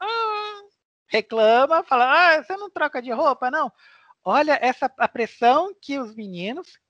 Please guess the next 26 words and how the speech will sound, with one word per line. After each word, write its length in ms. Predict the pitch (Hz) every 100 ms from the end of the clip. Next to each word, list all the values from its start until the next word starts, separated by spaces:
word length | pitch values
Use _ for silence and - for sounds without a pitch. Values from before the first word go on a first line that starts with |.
| _ _
que 180 | 453 - _ -
no 100 | 415
final 240 | 302 262
das 180 | 233 -
contas, 340 | 226 277 220
né, 480 | 190 220 185 165 139
toda 280 | - 208 214
a 40 |
nossa 240 | 190 170 175
sociedade 760 | 175 - 175 160 175 170 151 - - - _ _
<laughs> 320 | - - - -
capitalista, 1040 | 214 190 392 - 214 175 233 359 - 190
né, 200 | 175 190 _ - - - -
é, 880 | 208 202 202 180 202 196 170 123 95 _ _ _ _ _ _
é, 100 | 160 -
projeta, 760 | 226 214 180 190 156 - 123
né? 320 | 135 151 170 185 _ _ _ _ _ 175
Você 260 | 170 -
é 140 | 190 196
bem-sucedido 720 | 190 190 - 196 160 190 180
se 100 | 214
você 240 | 196 202
consegue 640 | 190 202 - 190 196 214 - _ _ _ _ _ _ _ _ _ -
dar 240 | 175 190
presentes 560 | - 165 180 180 175 -
caros. 460 | 165 139 135 123